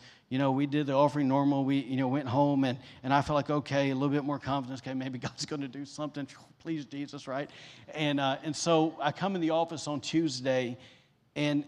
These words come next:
and the offering that was received that Sunday was,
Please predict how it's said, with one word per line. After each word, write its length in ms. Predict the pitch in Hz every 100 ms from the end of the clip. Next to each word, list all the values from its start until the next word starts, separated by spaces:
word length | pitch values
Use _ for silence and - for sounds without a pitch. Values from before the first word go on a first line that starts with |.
| -
and 180 | 151 131
the 160 | 139
offering 560 | 107 165 196 - 202 165
that 180 | 156 143
was 240 | 143 113
received 680 | 135 113 - - 165 151 117
that 260 | 127 131
Sunday 800 | - 156 151 147 127 120 113 113 - - - _ -
was, 540 | 123 135 135 131 120